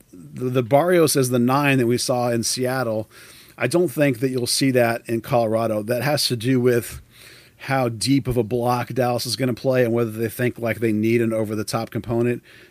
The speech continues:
and if there's space to exploit behind the back four. I don't think that you'll see that in Colorado. I think you'll see Andresic at the nine and Barrios at the right wing, which just leaves you the left wing. And if Paxton's in midfield, then you're down to a coin flip of whether it's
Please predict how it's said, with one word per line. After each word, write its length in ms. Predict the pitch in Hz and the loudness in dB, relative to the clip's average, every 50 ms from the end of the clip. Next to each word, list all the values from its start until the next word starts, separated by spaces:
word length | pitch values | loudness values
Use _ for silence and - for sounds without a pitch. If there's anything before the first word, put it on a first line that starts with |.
| _ - | _ -6
and 100 | 123 113 | -4 -2
if 60 | 104 | -2
there's 180 | 117 113 98 - | -2 -2 -2 -2
space 360 | - - 120 113 117 110 - | -2 -2 0 0 0 0 -2
to 80 | - 117 | -4 -6
exploit 520 | 95 - - - - 113 117 120 120 113 | -6 -8 -8 -6 -4 0 0 0 0 -2
behind 540 | - 104 101 - - 117 117 117 117 120 113 | -6 -8 -8 -4 -2 0 2 2 4 2 2
the 60 | 110 | 0
back 280 | 104 120 120 117 110 - | -2 -2 -4 -4 -4 -8
four. 440 | - - 120 120 117 117 120 117 - - - - - - - - - - _ - | -6 -4 -2 0 0 0 -2 -4 -6 -10 -20 -20 -20 -20 -20 -20 -20 -20 _ -4
I 80 | - 127 | -2 0
don't 160 | 147 147 127 | 0 2 2
think 200 | 147 143 127 - | 0 0 0 -2
that 80 | 131 | -2
you'll 140 | 123 120 120 | -2 -2 -2
see 160 | - - 135 | -2 0 0
that 140 | 127 123 117 | 2 2 0
in 80 | 107 - | 0 -2
Colorado. 440 | - - 120 117 117 113 110 113 110 | -2 -2 0 0 0 0 0 0 -2
I 60 | 107 | 0
think 140 | 120 110 117 | -2 -2 -2
you'll 100 | 123 113 | -2 -2
see 160 | - - 120 | -2 0 0
Andresic 460 | 117 107 - 113 117 113 - - 104 | 0 0 0 0 -2 -2 -2 -4 -6
at 100 | - 101 | -6 -6
the 60 | 98 104 | -4 -2
nine 560 | 107 107 110 113 113 113 110 104 104 104 - - - - - _ _ - | -2 -2 -2 -2 -2 -4 -4 -4 -6 -8 -10 -14 -20 -20 -20 _ _ -8
and 140 | 117 113 | -6 -2
Barrios 380 | 104 113 110 113 110 110 - - | -2 0 0 0 -2 -2 -4 -6
at 100 | 113 - | -8 -8
the 100 | 113 104 | -8 -8
right 320 | 90 90 117 113 110 107 | -4 -2 0 2 2 2
wing, 340 | 104 110 117 113 110 107 104 107 | 2 2 2 2 0 0 -2 -2
which 240 | 113 107 - - | -2 -2 -4 -4
just 200 | - 135 127 - | -2 -2 -2 0
leaves 200 | 131 143 139 123 | 2 2 2 2
you 80 | 135 135 | 2 2
the 100 | 135 131 | 2 2
left 320 | 131 131 143 151 - - | 2 2 0 0 -2 -2
wing. 400 | 117 110 107 107 104 107 113 110 101 - _ - _ - - - - - - - - - _ - | -4 -2 -2 -2 -2 -2 -2 -4 -4 -8 _ -20 _ -20 -20 -20 -20 -20 -20 -20 -20 -20 _ -6
And 120 | - 143 | -2 0
if 120 | 117 - - | 0 0 2
Paxton's 360 | 143 127 131 113 131 117 110 | 4 2 4 2 0 -2 0
in 140 | 127 117 120 | 0 2 2
midfield, 440 | 135 139 123 - 123 113 113 110 107 | 2 2 0 0 -2 0 0 0 -2
then 120 | 117 110 | -2 0
you're 160 | 113 117 120 | 2 2 2
down 300 | 104 123 120 120 117 113 | 2 2 2 2 2 0
to 160 | 110 - 127 | 0 -2 -4
a 60 | 110 101 | -4 -6
coin 300 | - - 139 139 131 127 | -4 -2 0 0 0 0
flip 340 | - - 120 107 104 - - - - - | -2 -2 -4 -4 -4 -4 -4 -6 -6 -6
of 180 | - 117 98 95 | -6 -8 -6 -2
whether 240 | 110 117 110 113 110 | -2 0 0 0 -2
it's 300 | 110 101 - - - | -2 -4 -4 -6 -6